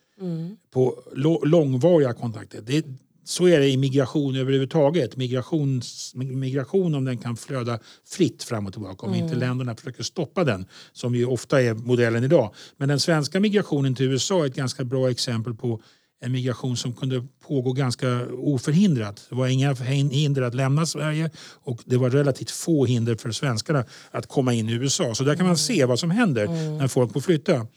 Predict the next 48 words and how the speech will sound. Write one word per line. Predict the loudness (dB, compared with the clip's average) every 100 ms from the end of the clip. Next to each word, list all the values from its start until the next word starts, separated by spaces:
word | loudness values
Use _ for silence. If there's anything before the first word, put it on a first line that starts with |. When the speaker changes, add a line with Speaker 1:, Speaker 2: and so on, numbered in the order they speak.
| _ -20 -20 -20 -10 0
Speaker 2:
Och, | 2 2 0
och | 0
det | 2
har | 2 0 0
avsatt | 4 4 4 0 -2 -4
ett | -10 -10 -8
lång | -2 2 2 2 2 0
rad, | 0 0 -2 -6 -14 -10
eh, | -8 -8 -10 -6
konsekvenser | -2 -2 -2 -4 -4 -2 -4 -2
och | 2
många | 4 4 2
kontaktytor | 0 -2 -4 -4 -10 2 2 2 0 -4
som | -4
har | -6
skapats | -6 -6 -4 -2
Speaker 1:
Mm. | -2
Speaker 2:
på | 0
lång, | 2 2 0
Speaker 1:
Men | -4 -2
Speaker 2:
alltså, | 2 2 2 -2 -8 -8
och | 2 4
länge, | 8 6 6 2
även | 0 4 4 6 4 2
om | 2
vi | 2
tänker | 2 0 0
på | 2 2
det | 4
här | 2 2
lite | 0 -4 -2
märkliga | 0 0 0 -2
T | 0 0
V-programmet | 0 -2 -2 -2 -2
Allt | -2 -2 -2 -6
för | -6
Sverige. | -2 0 2 0 -2 -2
Speaker 1:
Ja, | 2 4 4
just | 2 0 -4 -4
det. | -6 2
Speaker 2:
Där | 2
svenska | 2 2 2 0 0
Speaker 1:
Mm. | 2
Speaker 2:
amerikaner | 2 2 2 2 2
kommer | 0 2 4
Speaker 1:
Kommer | 4
Speaker 2:
till |
Speaker 1:
till | 2